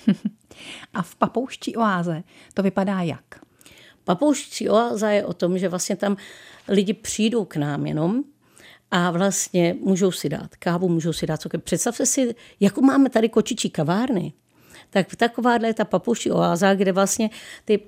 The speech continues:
Speaker 2: papoušci tam, eh, jsou na stromech, jsou tam s náma. Eh, když někdo chce si pochovat nebo si vyfo-, vyfotit, není žádný problém. My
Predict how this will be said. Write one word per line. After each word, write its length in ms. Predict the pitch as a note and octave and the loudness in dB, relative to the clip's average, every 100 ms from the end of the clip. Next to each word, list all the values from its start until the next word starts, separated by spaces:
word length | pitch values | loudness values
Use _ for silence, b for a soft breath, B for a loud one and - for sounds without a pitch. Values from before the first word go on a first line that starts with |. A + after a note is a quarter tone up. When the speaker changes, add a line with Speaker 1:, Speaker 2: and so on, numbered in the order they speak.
| _ _ | _ _
Speaker 2:
papoušci 500 | G#3 G#3 C4 - A3+ | 0 2 2 0 0
tam, 240 | A3+ G3+ | 2 2
eh, 380 | G#3+ - F#3 F3 | 2 4 4 4
jsou 400 | D#3+ F#3+ D#3+ D#3+ - - | 2 2 2 0 -12 -2
na 100 | G3 | 0
stromech, 640 | - - A3+ A3+ A3 G#3+ - | 0 2 4 6 4 0 -6
jsou 220 | - E3+ | -4 -2
tam 220 | E3 D#3+ | 0 -2
s 120 | - | 0
náma. 380 | F3 F3 F3+ F#3 b b b b b b - | 2 4 2 0 b b b b b b 4
Eh, 480 | F#3+ F#3 F#3 F#3 F3+ | 6 8 8 6 4
když 320 | E3 G3 - | 0 -2 2
někdo 260 | G3+ F#3 F3+ | 0 0 -2
chce 320 | - G#3+ F#3+ | 0 4 4
si 160 | - | 2
pochovat 420 | - G3+ - G3 F#3 | -2 -4 -2 -2 0
nebo 180 | F3+ | -2
si 140 | F3 E3+ | 0 0
vyfo-, 420 | E3+ - F3+ G3 | 0 0 -2 0
vyfotit, 560 | F3+ - F3+ - E3+ - - | -2 0 0 2 0 -2 -2
není 280 | F3 F#3+ | 2 2
žádný 340 | F3+ F3 F3 E3 | 2 2 2 0
problém. 460 | E3 E3 G#3+ A3+ A#3+ B B B - | 0 4 6 6 2 B B B 2
My 300 | G3+ G3 | 4 6